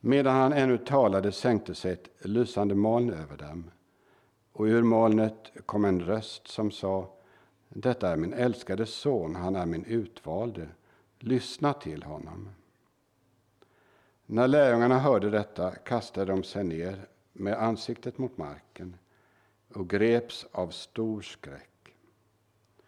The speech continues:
Jesus gick fram och rörde vid dem och sa: "Stig upp och var inte rädda." De lyfte blicken och de såg ingen utom Jesus.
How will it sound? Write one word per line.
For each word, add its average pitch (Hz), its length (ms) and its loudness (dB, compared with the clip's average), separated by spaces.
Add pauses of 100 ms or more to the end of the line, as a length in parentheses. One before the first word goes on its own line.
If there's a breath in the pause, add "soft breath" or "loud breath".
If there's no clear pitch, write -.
(400 soft breath)
Jesus 123 520 0
gick - 120 -4
fram 92 460 -4
och 104 140 -2
rörde 117 340 4
vid 98 200 -2
dem 98 200 -4
och 95 80 -6
sa: 90 360 -8 (420 soft breath)
"Stig - 380 -4
upp - 480 -6 (360)
och 139 140 -10
var 85 160 -6
inte 113 280 -6
rädda." 104 520 -12 (1300 soft breath)
De 90 180 -2
lyfte 135 320 0
blicken 101 680 -4 (680)
och - 120 -12
de 104 160 -4
såg 90 400 -6
ingen 85 580 -4 (380)
utom 76 360 -10
Jesus. - 800 -16